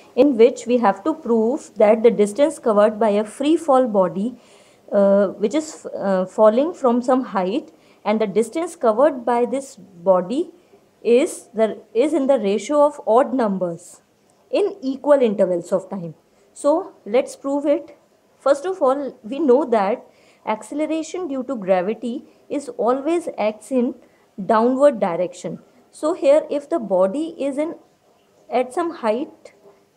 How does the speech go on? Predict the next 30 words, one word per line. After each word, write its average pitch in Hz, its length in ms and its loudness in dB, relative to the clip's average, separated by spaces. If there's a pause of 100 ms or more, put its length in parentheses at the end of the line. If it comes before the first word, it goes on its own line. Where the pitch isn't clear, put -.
(340)
um, 208 140 -2
so 311 440 -2 (320)
when 247 200 4
it 311 160 -4
falls 277 720 4
in 320 280 -6 (120)
down, 208 280 0
in 196 300 -6
this 311 260 -4
direction 233 640 -2 (240)
towards 247 440 2
the - 200 -2
earth, 208 400 2 (380)
so 330 380 -4
its - 260 -8 (180)
ac-, 220 220 -8 (180)
gravity 226 420 2
is 320 100 -2
acting 302 320 0
in 330 120 -4
this 302 180 -2
direction. 208 500 -2
So 302 180 -2
here 285 340 2
we 277 140 -4
are 294 120 -2
taking 262 520 -4
G 302 420 -6
as 208 420 -2
negative 254 880 -2